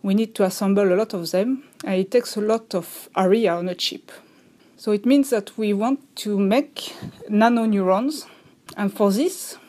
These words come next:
we need to fabricate new devices, new nano devices. The devices that we are using are magnetic nano oscillators.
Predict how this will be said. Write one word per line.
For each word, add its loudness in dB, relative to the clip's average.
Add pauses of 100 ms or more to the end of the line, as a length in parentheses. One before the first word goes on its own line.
we 2
need 2 (280)
to -4 (640)
fabricate 0
new 2
devices, -4 (380)
new 2
nano 0
devices. -4 (720)
The 2
devices 2
that -4
we -2
are -2
using -4
are -4 (400)
magnetic 0
nano -2
oscillators. -8